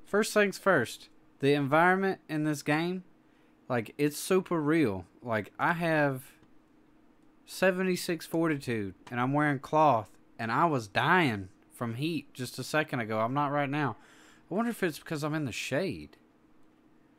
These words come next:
Or if it's, no, it's, I mean, the temperature's going down. Like, I had, like, three percent heat stroke or something like that. It was crazy. It was, it was banana pants, man.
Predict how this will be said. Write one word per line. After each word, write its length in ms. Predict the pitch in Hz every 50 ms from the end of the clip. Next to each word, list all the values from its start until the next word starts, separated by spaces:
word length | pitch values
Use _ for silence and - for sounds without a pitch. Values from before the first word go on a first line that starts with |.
| _ - _ _ _ _ _ _ -
Or 200 | 120 120 117 117
if 160 | 117 - - 143
it's, 440 | 139 131 - - - - - - - - _ _ _ _ _ _ _ _ _ _ _ _ _ _ _ _ _ _ _ _ _ _ _ _ _ _ _ _ _ _ _ _ _ _ _ _ _ _ _ -
no, 380 | 131 123 120 131 156 175 151 135
it's, 300 | 143 143 139 - - 127
I 80 | 143
mean, 160 | 135 135 135
the 80 | 127 123
temperature's 520 | 117 - 160 160 143 143 135 139 123 117
going 280 | 113 - 135 135 131 120
down. 240 | 123 147 165 151 120
Like, 160 | 113 110 104
I 100 | 127 151
had, 200 | 147 156 143 131
like, 220 | 120 107 98 92
three 280 | - - - 160 170 185
percent 460 | - - 123 - - 185 170 127 80
heat 280 | - - 151 180 190 -
stroke 480 | - - - 190 190 196 190 180 - - -
or 160 | 165 170 165
something 440 | - - 196 190 190 - 190 190 185
like 280 | 185 196 196 196 -
that. 240 | - 196 208 196 143
It 100 | 165 196
was 160 | 202 151 139
crazy. 540 | - - - 185 214 233 190 120 101 87 78 - - - - _ _ _ _ _ _ _ _ -
It 60 | 160
was, 220 | 170 147 117 107 110 - -
it 140 | 131 147 165
was 180 | 170 156 147
banana 400 | 143 151 170 185 196 226 214 165
pants, 440 | - - - 110 95 90 87 - -
man. 280 | 107 107 117 139 165